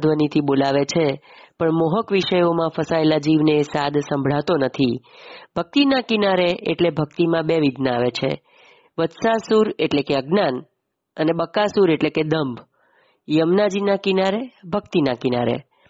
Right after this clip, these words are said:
બગલો એ દંભનું પ્રતીક છે, બગ ભગત. ભક્તિના કિનારે જ દંભ આવે છે. ભક્તિમાં કોઈને છેતરશો નહીં. દંભ સમાન કોઈ પાપ નથી. બીજા પાપ માટે પ્રાયશ્ચિત છે, પણ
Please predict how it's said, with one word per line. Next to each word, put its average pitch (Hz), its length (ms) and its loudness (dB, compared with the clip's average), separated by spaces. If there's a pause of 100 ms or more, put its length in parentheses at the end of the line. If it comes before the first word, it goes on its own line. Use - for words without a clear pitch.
(420)
બગલો 160 360 0
એ 226 120 4
દંભનું 196 480 0
પ્રતીક 143 360 -2
છે, 131 360 -6 (220)
બગ 185 220 -2
ભગત. 151 400 0 (680)
ભક્તિના 269 440 0
કિનારે 220 440 0
જ 196 120 -2
દંભ 175 320 -2
આવે 143 240 2
છે. 147 340 -4 (420)
ભક્તિમાં 254 440 0
કોઈને 233 300 2
છેતરશો 165 580 0
નહીં. 147 440 2 (460)
દંભ 208 320 2
સમાન 175 440 0
કોઈ 170 220 2
પાપ 165 340 -4
નથી. 165 520 2 (320)
બીજા 165 300 0
પાપ 151 340 -4
માટે 151 320 -2
પ્રાયશ્ચિત 151 580 -2
છે, 139 480 -4 (420)
પણ 190 260 0